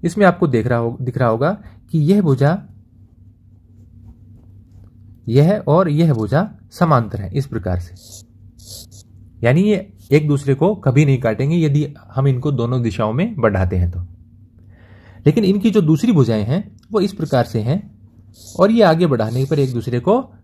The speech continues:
काट देंगी। तो ऐसा चतुर्भुज जिसकी सम्मुख भुजाओं का एक युग्म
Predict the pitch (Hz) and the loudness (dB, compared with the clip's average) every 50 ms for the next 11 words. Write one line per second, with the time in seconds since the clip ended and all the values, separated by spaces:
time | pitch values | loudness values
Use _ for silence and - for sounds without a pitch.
0 | _ _ - 175 120 92 87 - 92 90 92 - - - - _ - - - - | _ _ 0 0 0 0 -2 -6 -8 -8 -8 -10 -14 -18 -20 _ -20 -20 -20 -20
1 | - _ - - - _ _ - - - - 139 143 139 - 247 - 165 - 135 | -20 _ -20 -20 -20 _ _ -6 -6 -2 0 0 2 2 2 0 0 0 -2 -2
2 | 117 107 123 170 185 233 - - - - - _ _ - - - - 127 147 151 | -2 0 -2 -2 -4 -6 -12 -16 -20 -20 -20 _ _ -20 -20 -12 -4 -2 -2 -2
3 | - - 220 - - 160 160 202 233 - 165 131 123 113 117 120 127 131 - 151 | 0 -2 -2 2 2 2 4 2 2 2 2 2 4 4 4 2 2 2 2 2
4 | 180 214 240 214 - - - _ _ _ - - _ _ 185 233 247 - - 147 | 2 2 -2 -6 -10 -18 -20 _ _ _ -20 -20 _ _ 0 0 0 2 2 2
5 | 143 120 113 101 92 | 2 2 0 -4 -8